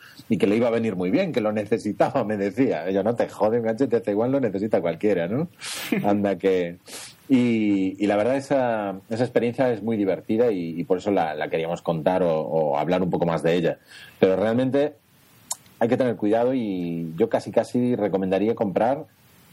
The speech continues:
a quien conoces o utilizar un método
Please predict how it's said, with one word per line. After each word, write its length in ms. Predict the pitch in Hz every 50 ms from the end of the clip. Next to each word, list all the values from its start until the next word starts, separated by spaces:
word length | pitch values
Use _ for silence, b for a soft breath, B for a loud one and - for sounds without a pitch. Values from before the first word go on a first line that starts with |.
| - - -
a 140 | - - 165 -
quien 220 | - - - -
conoces 600 | - 101 98 - 147 156 - 220 220 226 - - _ _ _ _ _ _ - - - _ - - - _ -
o 100 | - 127
utilizar 600 | 123 127 120 104 - 120 107 107 101 - 127 139 147
un 140 | 135 120
método 520 | 117 123 123 127 151 139 147 156 160 -